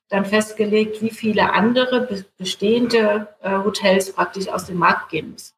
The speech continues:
Ja, und das gilt für Schiffe, auch für Schiffe. Wir haben ja jetzt zum Beispiel ein ganz großes neues Schiff bekommen von Silver Sea. Das sagt vielleicht einigen was, ne? Die Silver Vision, die hat auch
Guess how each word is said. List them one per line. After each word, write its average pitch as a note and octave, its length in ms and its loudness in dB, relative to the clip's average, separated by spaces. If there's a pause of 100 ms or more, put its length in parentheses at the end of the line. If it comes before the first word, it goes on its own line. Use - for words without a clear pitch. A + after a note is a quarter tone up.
(140)
Ja, G3+ 200 2
und G#3+ 100 4
das G3 140 -4
gilt G3 200 -2
für F3+ 120 -6
Schiffe, - 560 -2
auch F#3+ 160 0
für F#3 140 -8
Schiffe. G3 240 -10 (100)
Wir E3 100 -6
haben F3+ 140 2
ja F3 180 4 (400)
jetzt - 200 -16
zum F#3 100 -4
Beispiel F3 680 2 (360)
ein E3 60 -14
ganz F#3 280 2
großes G3 480 0
neues F3 340 4
Schiff - 280 0
bekommen E3 340 -6
von E3+ 140 -4
Silver G3+ 340 2
Sea. D#3 540 -4
Das - 100 -20
sagt D3+ 300 -4
vielleicht D3+ 280 -6
einigen E3 440 -2
was, - 260 -10
ne? C4 220 2 (520)
Die F3+ 60 -4
Silver G3 540 4
Vision, F#3 400 -2
die E3+ 160 -8
hat E3 260 -2
auch F3+ 320 4